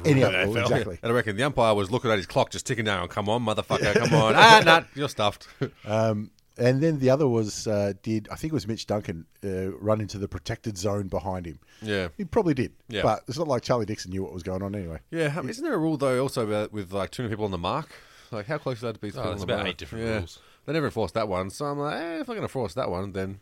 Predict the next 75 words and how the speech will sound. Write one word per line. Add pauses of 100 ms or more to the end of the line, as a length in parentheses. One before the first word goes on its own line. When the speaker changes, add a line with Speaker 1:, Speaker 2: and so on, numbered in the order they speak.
(120)
Speaker 3:
why
not
go
behind
and
give
him
some
shit?"
Speaker 1:
It,
it
didn't
make
a
difference
to
him.
Speaker 2:
Let's
be
honest,
if
they
did
enforce (160)
every
rule
in
the
A
F
L
to
the
degree
that
it's
supposed
to
be
enforced,
Speaker 3:
Yeah.
Speaker 2:
the
game
would
be
unplayable. (260)
Speaker 3:
Uh,
yeah,
and
I
mean,
to
be
fair, (120)
the
best
thing
with
Charlie
Dixon
is
just
don't (200)
put
him
off
at
all.
He
fucks
up
himself
just
Speaker 1:
<laughs>
Speaker 3:
fine.